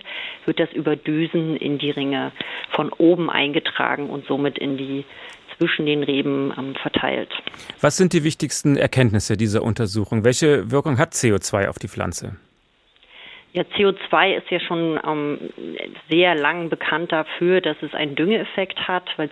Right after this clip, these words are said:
Speaker 1: C O zwei ist natürlich der Haupteingangsstoff der Photosynthese. Und, ähm, wenn natürlich mehr C O zwei für die Photosynthese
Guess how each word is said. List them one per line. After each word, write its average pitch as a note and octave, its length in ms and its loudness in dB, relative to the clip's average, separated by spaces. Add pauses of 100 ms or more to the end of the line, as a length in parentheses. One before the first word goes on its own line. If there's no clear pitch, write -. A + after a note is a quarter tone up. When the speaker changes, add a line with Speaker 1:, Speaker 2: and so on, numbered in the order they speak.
Speaker 1:
C D3+ 80 0
O D3+ 80 0 (140)
zwei D#3 220 0
ist - 100 -8
natürlich D3+ 400 -2
der D3 180 -4
Haupteingangsstoff D#3 1040 -2
der C#3 140 -4
Photosynthese. F3+ 880 2 (560)
Und, D#3 400 -2
ähm, C#3+ 300 -4
wenn D#3+ 240 -2
natürlich D#3+ 500 -2
mehr D3 320 0
C D3+ 100 0
O C#3+ 80 -2 (120)
zwei C#3+ 360 0 (120)
für E3 100 -2
die D#3+ 120 -4
Photosynthese C#3+ 760 -4